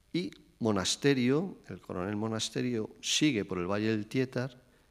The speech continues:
dividido en dos, Cebollino por el norte, y la zona de Pinares está la, las otras fuerzas. Hemos hablado de, de, de fuerzas, columnas, y me gustaría hacer,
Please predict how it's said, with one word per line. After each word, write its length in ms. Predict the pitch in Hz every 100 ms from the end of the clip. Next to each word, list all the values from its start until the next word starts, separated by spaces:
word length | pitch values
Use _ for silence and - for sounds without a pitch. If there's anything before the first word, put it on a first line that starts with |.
| _
dividido 540 | - 101 98 110 120 117
en 140 | 107
dos, 340 | 117 156 160 -
Cebollino 500 | 95 95 95 104 98
por 140 | 113
el 120 | 120
norte, 440 | 139 156 156 170 185 - - - - _ _
y 340 | - 156 - - - - - - _ -
la 200 | 98 92
zona 280 | - 117
de 100 | 120
Pinares 640 | 113 110 113 113 117 - - _
está 300 | 98 - 101
la, 280 | 98 92 92 - -
las 260 | 87 87
otras 300 | 113 90 80
fuerzas. 640 | - - 80 - - - - _ _ _ _ - - - -
Hemos 320 | - 165 196 196
hablado 320 | 147 147 147
de, 540 | 120 113 104 101 - -
de, 420 | 98 95 87 85
de 120 | 87
fuerzas, 760 | - 135 151 143 - 110 110
columnas, 640 | - 87 104 127 107 107 - - - - - - -
y 160 | 110
me 160 | 107 107
gustaría 400 | 107 - 117 135
hacer, 380 | 131 151 147